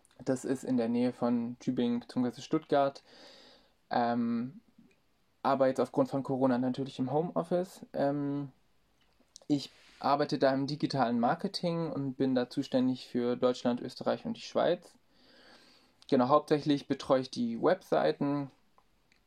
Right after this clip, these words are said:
Ähm, also grad wir haben da eben einige B two B Seiten und auch B two C, ähm, Seiten. Ich mache da eben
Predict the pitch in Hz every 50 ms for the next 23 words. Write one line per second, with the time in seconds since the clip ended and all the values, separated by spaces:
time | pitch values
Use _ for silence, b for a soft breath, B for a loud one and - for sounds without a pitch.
0 | _ _ _ _ _ _ - 131 135 135 135 127 - 123 - 139 131 - - 123
1 | 120 - 131 127 123 123 110 - - - 123 120 113 117 123 - - _ - 127
2 | 135 135 127 131 127 127 127 127 - 131 131 143 156 165 151 151 131 127 131 131
3 | - 139 127 - - 127 - 131 123 - 127 - - 160 151 143 143 143 143 143
4 | - - 135 135 127 135 127 123 127 123 - 127 123 123 117 - - - 127 123
5 | - 123 123 120 120 117 - 120 120 120 113 117 - 123 -